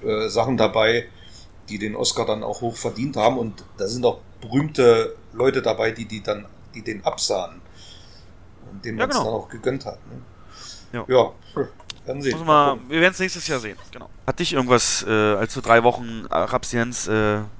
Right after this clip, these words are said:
Speaker 2: die Newsseiten durchforstet hast, was hat dich so umgehauen?
Speaker 1: Ja, ähm, wir hatten's ja vorhin schon angesprochen, Bond ist momentan relatives Top-Thema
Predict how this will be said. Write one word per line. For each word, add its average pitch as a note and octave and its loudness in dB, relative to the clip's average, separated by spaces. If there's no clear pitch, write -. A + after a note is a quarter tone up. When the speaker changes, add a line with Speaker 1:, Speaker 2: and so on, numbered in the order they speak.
Speaker 2:
die A2+ -10
Newsseiten C3 2
durchforstet B2 -2
hast, A2 0
was A2+ -6
hat A#2+ -8
dich - -12
so G#2 -6
umgehauen? G2 -6
Speaker 1:
Ja, D#3+ 4
ähm, A#2+ -2
wir C#3+ 6
hatten's F3 6
ja E3+ 8
vorhin D#3+ 2
schon C#3+ 4
angesprochen, F3 0
Bond E3+ 4
ist D#3+ 0
momentan C#3 -2
relatives D3 0
Top-Thema D#3+ 0